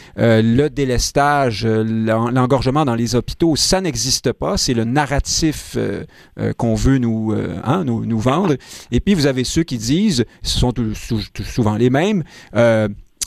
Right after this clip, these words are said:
les vaccins, par exemple, quoi qu'on pense des vaccins par ailleurs, là, on peut être pour ou contre, mais les vaccins,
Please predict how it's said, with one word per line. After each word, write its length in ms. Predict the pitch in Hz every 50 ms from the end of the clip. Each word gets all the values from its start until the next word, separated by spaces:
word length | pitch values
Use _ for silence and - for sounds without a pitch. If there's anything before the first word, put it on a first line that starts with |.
| - _ _ _ _ _
les 360 | 120 120 127 143 156 151 143
vaccins, 540 | 123 - 147 120 - - - - 139 143 196 220
par 80 | - 135
exemple, 240 | 123 113 143 160
quoi 160 | - - 185 185
qu'on 220 | - 160 139 123
pense 340 | - - 185 202 170 131 113
des 80 | 131
vaccins 320 | 123 123 120 - - 151 143
par 180 | - 151 120
ailleurs, 440 | 98 110 107 110 117 143 175 180 151
là, 240 | 131 143 160 156 139
on 80 | 117 107
peut 240 | - 123 113 -
être 180 | 117 110 113 -
pour 200 | _ - 147 -
ou 20 | 123
contre, 160 | - 175 190
mais 140 | 160 127 127
les 100 | 147 170
vaccins, 300 | 165 160 - - 170